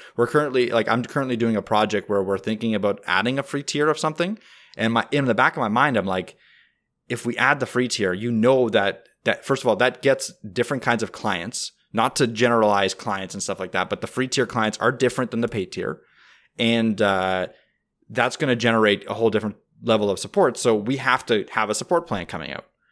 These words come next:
Like, do we s-, offer any support? Do we offer, like, you know, seven-day turnaround email support? Do we offer zero support? Those are the kinds of, uh, c-,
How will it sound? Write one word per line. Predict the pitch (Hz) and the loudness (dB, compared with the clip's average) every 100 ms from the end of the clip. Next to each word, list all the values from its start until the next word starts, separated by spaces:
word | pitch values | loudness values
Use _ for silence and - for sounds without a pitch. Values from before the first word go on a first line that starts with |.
| _ _ 98 | _ _ -8
Like, | 95 - | -8 -6
do | 98 117 | 0 2
we | 113 110 | 2 0
s-, | 98 - | -4 -6
offer | 107 107 113 - | -4 0 -2 0
any | 117 165 | 0 0
support? | 180 175 175 196 - 107 | -2 0 2 2 -2 -4
Do | |
we | 104 | 0
offer, | 98 98 104 90 87 | 2 0 0 -2 -2
like, | 95 | -4
you | |
know, | 95 | -4
seven-day | 85 117 104 107 101 | -2 -2 0 0 0
turnaround | - 107 104 95 | -2 -2 0 -2
email | 113 127 135 | -2 -2 0
support? | 135 127 135 131 123 - _ | -2 -2 0 0 0 -10 _
Do | 104 | -4
we | 98 | 0
offer | 95 98 - 98 92 92 101 | 2 0 0 0 0 -2 -6
zero | 101 127 110 | 0 4 2
support? | - - - - _ | 0 -8 -10 -10 _
Those | 104 101 | -4 -4
are | |
the | 98 | -6
kinds | 101 98 95 | -6 -4 -2
of, | 95 87 | -4 -4
uh, | 90 82 82 - _ _ _ _ | -4 -4 -8 -12 _ _ _ _
c-, | - | -12